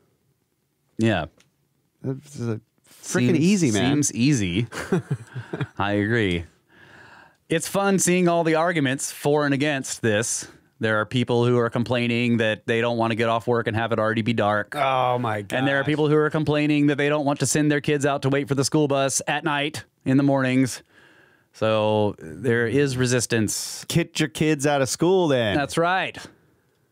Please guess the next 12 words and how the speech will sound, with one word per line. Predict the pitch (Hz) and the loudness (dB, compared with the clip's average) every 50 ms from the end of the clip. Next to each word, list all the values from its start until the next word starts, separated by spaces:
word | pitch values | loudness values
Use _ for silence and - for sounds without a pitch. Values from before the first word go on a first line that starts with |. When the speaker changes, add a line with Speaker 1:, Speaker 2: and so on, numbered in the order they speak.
| _ _ _ _ _ _ _ | _ _ _ _ _ _ _
Speaker 1:
So | _ - 120 117 | _ -4 -2 0
it's, | 123 127 127 120 - 143 | 0 0 -2 -2 0 -2
it, | 131 - 127 139 127 117 | -2 0 0 -2 0 0
the | 131 123 | -2 -2
public | - 151 156 160 160 165 147 | -2 -2 -2 0 0 -2 -2
school | - - 165 165 175 185 190 | 0 0 2 2 4 2 2
is | 185 165 | 0 -2
the | 190 | -2
problem. | 175 180 180 185 190 202 208 226 240 233 180 - _ _ _ | -2 0 2 2 2 2 2 2 2 2 2 0 _ _ _
Speaker 2:
<laughs> | _ - - 123 - - 180 - - 131 - - - | _ -4 -4 -2 -2 -2 -4 -4 -6 -10 -12 -12 -8
Speaker 1:
Homeschool | - 160 185 226 254 226 175 220 208 196 185 165 139 | -4 -2 2 2 2 2 2 2 2 2 2 0 -2
'em. | 107 90 82 | -4 -6 -8